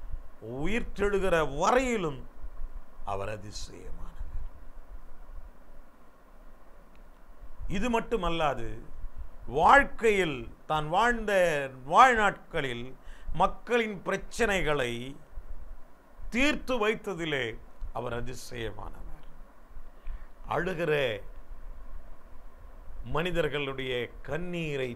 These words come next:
துடைக்கிறதிலே அவர் அதிசயமானவர். ஏங்குகிற மனிதர்களுடைய தேவைகளை சந்திக்கிறதிலே அவர் அதிசயமானவர்.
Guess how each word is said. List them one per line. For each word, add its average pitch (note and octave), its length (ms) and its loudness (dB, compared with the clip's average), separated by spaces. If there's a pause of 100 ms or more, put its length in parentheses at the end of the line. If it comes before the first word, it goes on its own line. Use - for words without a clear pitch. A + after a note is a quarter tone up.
(160)
துடைக்கிறதிலே C3+ 640 -2
அவர் A#2 220 -4
அதிசயமானவர். - 1000 -10 (2000)
ஏங்குகிற F#3+ 480 8 (1800)
மனிதர்களுடைய E3+ 760 2 (160)
தேவைகளை F#3 640 -2 (200)
சந்திக்கிறதிலே C#3 800 -4 (2000)
அவர் B2+ 260 -2
அதிசயமானவர். A#2+ 760 -4